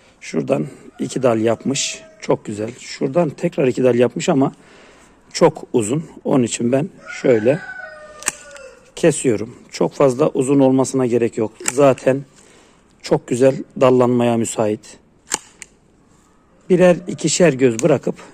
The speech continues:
kesiyorum arkadaşlar. Bakın şu çok iştahlı büyümemiş. Onun için bunu tam dipten alıyorum. Şunu hemen üstten alıyorum. Bakın bu tamamen alta gitmiş.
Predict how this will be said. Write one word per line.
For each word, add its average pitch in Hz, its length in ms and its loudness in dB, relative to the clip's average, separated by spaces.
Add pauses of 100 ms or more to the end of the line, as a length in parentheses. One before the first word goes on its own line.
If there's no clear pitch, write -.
(140)
kesiyorum 131 480 2
arkadaşlar. - 560 -10
Bakın - 240 -4
şu 147 420 -2
çok - 260 -2
iştahlı 135 420 -2
büyümemiş. 131 480 -2
Onun 139 180 2
için 131 220 0
bunu 147 200 2 (400)
tam 135 220 2
dipten 156 300 0
alıyorum. 151 360 4 (1900)
Şunu - 260 -8
hemen 123 260 -2
üstten 139 320 -6
alıyorum. 151 380 0 (4000)
Bakın 127 340 -6
bu 156 60 -2
tamamen 139 500 2
alta 127 280 0
gitmiş. 123 520 -6